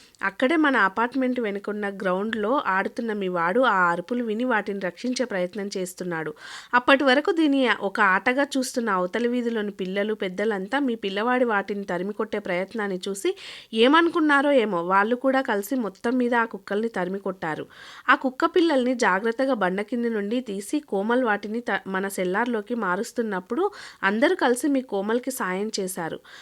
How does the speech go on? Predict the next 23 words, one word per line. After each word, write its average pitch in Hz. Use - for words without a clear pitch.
ఆ 277
పెద్ద 214
కుక్కకు 330
ఆయింట్‌మెంట్ 254
పెట్టి 196
ఒక 240
గోనిపట్టా 262
తెచ్చి 269
దాని 208
మీదకు 254
అది 233
వచ్చేలా 247
చేసి 202
గిన్నెలో 226
పాలు 220
పోసి 214
పట్టించాడు. 202
దానికి 262
లూసీ 254
అని 277
పేరు 240
పెట్టి 247
దాన్ని 247